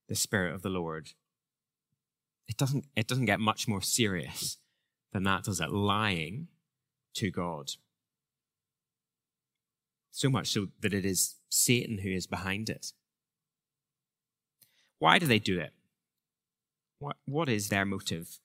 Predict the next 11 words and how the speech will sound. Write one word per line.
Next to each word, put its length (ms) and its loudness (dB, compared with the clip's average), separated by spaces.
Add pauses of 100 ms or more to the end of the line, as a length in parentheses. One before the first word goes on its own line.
(760)
We're, 120 -8 (540)
we're 100 -4
not 220 -2 (140)
explicitly 600 2
told, 400 -4 (100)
and, 120 -6 (260)
and 160 6
maybe 220 8
it 80 2
was 100 4
mixed. 520 4